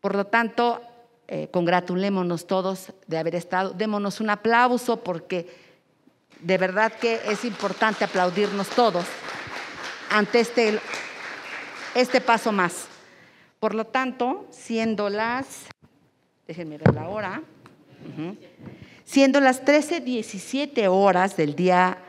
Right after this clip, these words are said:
diecisiete de junio de dos mil veinte, damos por terminado este evento. Buenas tardes a todos y todas. Muchas gracias a la Comisión de Derechos Humanos de Puebla, eh, en representación de la maestra Rosario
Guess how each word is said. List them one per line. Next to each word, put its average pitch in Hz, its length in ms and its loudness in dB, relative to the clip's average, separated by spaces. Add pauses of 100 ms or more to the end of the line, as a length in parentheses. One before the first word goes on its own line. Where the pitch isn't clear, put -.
(420)
diecisiete 196 360 2
de 202 60 4
junio 190 340 2
de 156 80 2
dos 156 100 0
mil 185 140 0
veinte, 185 520 2
damos 214 440 2
por 175 200 -4
terminado 180 760 4
este 175 260 0
evento. 147 380 -2 (480)
Buenas 202 360 0
tardes 214 600 2
a 156 160 -4
todos 170 560 -2 (200)
y 156 120 -6
todas. 208 480 2 (260)
Muchas 208 400 0
gracias 226 680 0 (140)
a 196 240 2
la 185 160 0
Comisión 170 380 0
de 175 80 -4
Derechos 170 340 -4
Humanos 165 460 -2 (340)
de 156 140 -6
Puebla, 190 500 0 (520)
eh, 165 160 -2
en 170 120 -2
representación 170 640 -6
de 180 80 2
la 165 240 -2
maestra 170 640 -4 (500)
Rosario 160 760 -2